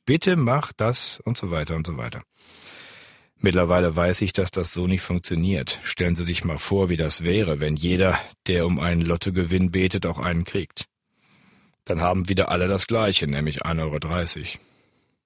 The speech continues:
Es ist also klar, nicht jedes Gebet kann erhört werden. Und ich bin auch sicher, bei manchen Bitten sagt der liebe Gott, „Das will ich dir mal lieber nicht geben.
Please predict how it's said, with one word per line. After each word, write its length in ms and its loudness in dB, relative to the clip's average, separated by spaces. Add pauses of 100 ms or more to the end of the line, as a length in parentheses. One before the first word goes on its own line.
(460)
Es 140 4
ist 140 6
also 180 4
klar, 300 2
nicht 180 0
jedes 300 2
Gebet 340 0
kann 160 0
erhört 380 -2
werden. 340 -6 (520)
Und 160 -2
ich 80 -4
bin 120 4
auch 140 4
sicher, 380 4 (360)
bei 120 4
manchen 360 4
Bitten 280 2
sagt 220 0
der 80 4
liebe 220 2
Gott, 360 0 (460)
„Das 220 -2
will 100 -2
ich 100 -4
dir 100 0
mal 140 2
lieber 200 0
nicht 260 0
geben. 360 -6